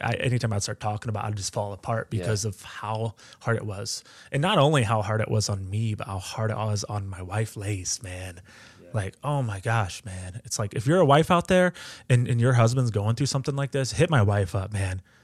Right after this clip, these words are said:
Speaker 1: Like, as much as I live this, dude.
Speaker 2: Yeah.
Speaker 1: Whew.
Speaker 2: She's a powerhouse, man.
Speaker 1: She's a powerhouse.
Speaker 2: Yeah.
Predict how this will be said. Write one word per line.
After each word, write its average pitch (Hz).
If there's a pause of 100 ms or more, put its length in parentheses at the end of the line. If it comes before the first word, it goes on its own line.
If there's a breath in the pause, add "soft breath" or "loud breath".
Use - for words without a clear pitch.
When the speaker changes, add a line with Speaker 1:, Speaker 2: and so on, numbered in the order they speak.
(120)
Speaker 1:
Like, 120 (420 soft breath)
as 135
much 196
as 123
I 117
live 160
this, 175
dude. 110 (220)
Speaker 2:
Yeah. 90 (200)
Speaker 1:
Whew. 403
Speaker 2:
She's 285
a 95
powerhouse, 98
man. -
Speaker 1:
She's 127
a 120
powerhouse. 110
Speaker 2:
Yeah. 90